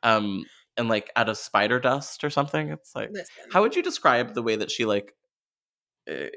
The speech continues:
Speaker 1: evaporates?
Speaker 2: It's definitely ghostly, and it's
Speaker 1: Yeah.
Speaker 2: definitely, um, twenty twelve C G I on
Speaker 1: <laughs>
Speaker 2: broadcast T V. I, I'm not gonna lie. When I saw her name on the screen, I was like, "Really?" And then I remember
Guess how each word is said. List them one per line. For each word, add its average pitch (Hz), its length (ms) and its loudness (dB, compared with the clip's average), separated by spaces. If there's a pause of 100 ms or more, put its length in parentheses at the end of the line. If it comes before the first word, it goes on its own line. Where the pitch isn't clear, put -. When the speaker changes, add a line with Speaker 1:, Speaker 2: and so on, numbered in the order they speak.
(240)
Speaker 1:
evaporates? - 1000 -4 (600)
Speaker 2:
It's 523 240 2
definitely 339 880 -2
ghostly, 330 840 0
and 262 140 4
it's 262 80 8
Speaker 1:
Yeah. - 140 6
Speaker 2:
definitely, 262 1120 2 (220)
um, 240 360 6
twenty 240 280 -4
twelve 226 580 0
C 233 300 -8
G 214 280 -4
I 214 640 2
on 202 140 -2
Speaker 1:
<laughs> 220 140 -2
Speaker 2:
broadcast 196 560 -2
T 190 140 2
V. 185 300 -6 (400)
I, 285 440 6 (300)
I'm 370 180 8
not 403 180 2
gonna 440 280 -2
lie. 233 360 2
When 262 160 2
I 285 140 8
saw 320 260 -2
her 359 160 2
name 254 260 0
on 262 120 0
the 254 80 2
screen, 233 600 -6
I 277 220 6
was 262 100 2
like, 240 200 2
"Really?" 262 680 -6
And 285 80 0
then 302 120 2
I 330 80 6
remember 302 260 -2